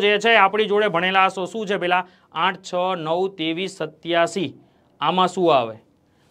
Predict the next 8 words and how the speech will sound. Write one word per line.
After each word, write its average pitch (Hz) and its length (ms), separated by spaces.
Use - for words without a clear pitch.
ચલો 196 200
જોઈ 185 280
લઈએ 214 240
ભઈલા, 180 240
આઠ, 175 440
છ, - 40
નવ, 151 320
ત્રેવીસ, 175 640